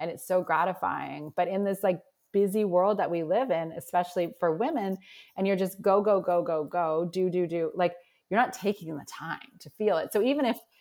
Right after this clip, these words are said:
if you come to me and we, and we're working together for an hour, even if we sit in silence for seven minutes, you're in a far <laughs> better place,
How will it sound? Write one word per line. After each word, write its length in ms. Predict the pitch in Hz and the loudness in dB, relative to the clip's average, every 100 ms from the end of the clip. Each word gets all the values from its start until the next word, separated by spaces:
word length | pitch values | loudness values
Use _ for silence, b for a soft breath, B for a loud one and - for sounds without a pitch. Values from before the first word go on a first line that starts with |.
| b | b
if 160 | 180 180 | -6 -4
you 80 | 170 | -4
come 220 | - 359 | -2 -2
to 100 | 185 | -2
me 80 | 170 | -4
and 80 | |
we, 100 | 160 | -4
and 220 | - 170 160 | -4 -4 -2
we're 140 | 160 | 0
working 240 | 185 185 | 0 0
together 240 | 170 165 160 | -2 -2 -2
for 80 | 156 | -6
an 100 | 156 160 | -6 -2
hour, 380 | 185 160 156 - | 0 0 -2 -8
even 220 | - 185 | -12 -8
if 120 | 220 202 | -6 -6
we 80 | |
sit 280 | 175 - 185 | -6 -6 -6
in 180 | 160 156 | -6 -10
silence 680 | - 151 220 220 - - - | -12 -8 -6 -6 -8 -12 -12
for 120 | 143 | -12
seven 420 | - 170 170 160 | -6 -4 -4 -6
minutes, 360 | 180 180 - - | -6 -6 -8 -8
you're 160 | 175 180 | -2 -2
in 140 | 190 | -2
a 100 | 175 - | -6 0
far 200 | 202 226 | 4 4
<laughs> 40 | |
better 240 | 214 233 247 | 6 12 12
place, 580 | - - 262 - - | 12 10 10 10 2